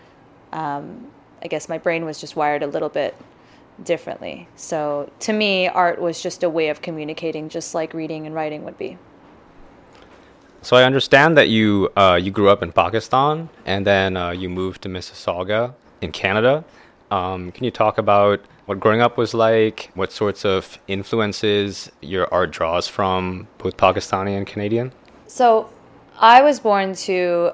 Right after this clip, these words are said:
Speaker 1: a Bengali father and a Gujarati mother. They fell in love in Pakistan, where they had my brother and I. And then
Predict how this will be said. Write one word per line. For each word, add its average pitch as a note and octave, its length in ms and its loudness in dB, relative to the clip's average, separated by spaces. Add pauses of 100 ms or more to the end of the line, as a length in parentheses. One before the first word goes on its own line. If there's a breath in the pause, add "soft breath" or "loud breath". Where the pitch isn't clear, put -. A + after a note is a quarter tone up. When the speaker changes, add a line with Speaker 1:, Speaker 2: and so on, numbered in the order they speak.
Speaker 1:
a E3+ 380 0
Bengali E3+ 400 -2
father D#3+ 540 0
and F3 180 -8
a E3 60 -10
Gujarati E3 400 -4
mother. D#3+ 380 -4 (400 loud breath)
They E3+ 200 4
fell E3+ 240 2
in E3 120 -2
love E3 180 2
in E3+ 80 -4
Pakistan, F3 560 -2
where F3 140 0
they D#3+ 120 -2
had D3+ 500 -2
my D3+ 360 -2
brother D3 280 -2
and C#3+ 120 -6
I. C#3+ 160 -4
And E3+ 320 -6
then D#3+ 400 -4